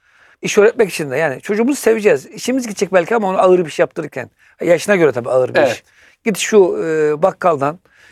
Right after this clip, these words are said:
Speaker 1: Hocam öyle bir zamanda yaşıyoruz. Git, git oğlum şu köşedeki bakkaldan. Trafik tehlikesi yok. Yollar açık. Kaldırım geniş.
Speaker 2: Evet.
Speaker 1: Şu,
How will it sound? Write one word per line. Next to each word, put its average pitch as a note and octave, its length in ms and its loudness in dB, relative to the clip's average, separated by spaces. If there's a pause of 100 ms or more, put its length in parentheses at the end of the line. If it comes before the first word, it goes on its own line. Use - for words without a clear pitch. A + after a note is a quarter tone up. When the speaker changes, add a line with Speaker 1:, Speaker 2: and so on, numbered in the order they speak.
(300)
Speaker 1:
Hocam G3+ 260 0 (100)
öyle G3 160 2
bir G3 60 -6
zamanda F#3 300 0
yaşıyoruz. D#3+ 340 -2
Git, - 120 -14 (180)
git G#3 100 -4
oğlum A3+ 200 2
şu - 140 -14
köşedeki F#3+ 500 -4
bakkaldan. F3 540 -2 (540)
Trafik F#3+ 260 0
tehlikesi E3+ 460 -4
yok. D#3 200 -4
Yollar E3 300 2
açık. - 360 -8
Kaldırım E3+ 540 -2
geniş. F3+ 360 0 (340)
Speaker 2:
Evet. C3 260 2
Speaker 1:
Şu, - 540 0